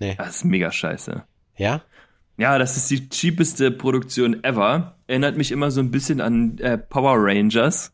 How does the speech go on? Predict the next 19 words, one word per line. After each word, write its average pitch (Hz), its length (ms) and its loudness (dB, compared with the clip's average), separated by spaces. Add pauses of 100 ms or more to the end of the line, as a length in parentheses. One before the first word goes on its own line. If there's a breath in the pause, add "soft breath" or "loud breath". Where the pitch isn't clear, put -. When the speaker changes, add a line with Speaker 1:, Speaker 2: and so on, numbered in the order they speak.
(100)
Speaker 1:
Oh - 140 -20
Gott. - 460 -18 (180)
Speaker 2:
So - 160 -2
von 123 180 2
der 113 120 4
Aufmachung 113 480 2
her. 120 260 2 (440 loud breath)
Aber, 160 680 2 (720)
ähm, 143 460 4 (920)
<laughs> - 20 -20 (1120 soft breath)
du, 143 100 -6 (160)
wenn 139 240 2
du 180 160 4
die 156 340 -6
Filme 185 360 2
damals 135 500 2
gelebt 127 520 2
hast, 143 540 0 (100)
ja, 120 360 0